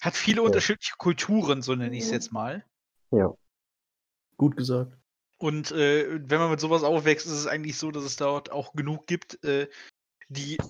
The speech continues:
Speaker 1: nicht irgendwelche scheiß rassistischen Lieder mitsingen. Und, äh, wenn er dann meint, er müsste das voll grölend machen und, äh, sich nicht mal dafür entschuldigen, richtig, dann, äh, viel Spaß.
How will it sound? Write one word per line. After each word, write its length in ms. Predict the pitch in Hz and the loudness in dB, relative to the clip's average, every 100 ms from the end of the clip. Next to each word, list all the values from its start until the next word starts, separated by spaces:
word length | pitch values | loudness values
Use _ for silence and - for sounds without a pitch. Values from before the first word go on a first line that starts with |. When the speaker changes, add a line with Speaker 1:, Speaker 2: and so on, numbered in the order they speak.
| _ | _
Speaker 1:
nicht 420 | 196 170 180 - - | -4 2 4 4 2
irgendwelche 340 | 156 151 135 | 0 0 0
scheiß 280 | 147 147 139 | 2 2 0
rassistischen 480 | 135 - 165 135 135 | -2 -4 -4 -4 -6
Lieder 220 | 160 147 | -2 -2
mitsingen. 540 | 117 - 123 135 180 - | -2 -6 -8 -8 -10 -10
Und, 340 | 143 135 135 | -12 -10 -6
äh, 340 | 135 131 139 | -2 0 -2
wenn 100 | 139 139 | -2 0
er 100 | 143 | 2
dann 160 | 143 | 4
meint, 220 | 139 143 147 | 4 2 2
er 80 | 151 | -2
müsste 200 | 147 147 | -2 -2
das 160 | 139 | -2
voll 280 | - 151 156 | 2 2 2
grölend 380 | 139 147 156 151 | 0 0 0 0
machen 380 | 147 143 175 185 | 0 0 -4 -6
und, 300 | 151 147 147 | -6 -6 0
äh, 160 | 139 | 0
sich 160 | 135 151 | 0 -2
nicht 160 | 160 | -2
mal 80 | 165 | 0
dafür 220 | 147 147 | 0 -2
entschuldigen, 460 | 139 - 175 185 127 | -8 -2 0 0 -2
richtig, 440 | 120 - 139 170 - | -4 -4 -4 -4 -4
dann, 300 | 127 127 127 | -4 -4 -2
äh, 220 | 123 127 | -2 -2
viel 180 | - 147 | -6 -8
Spaß. 500 | - 113 147 - | -2 0 0 -2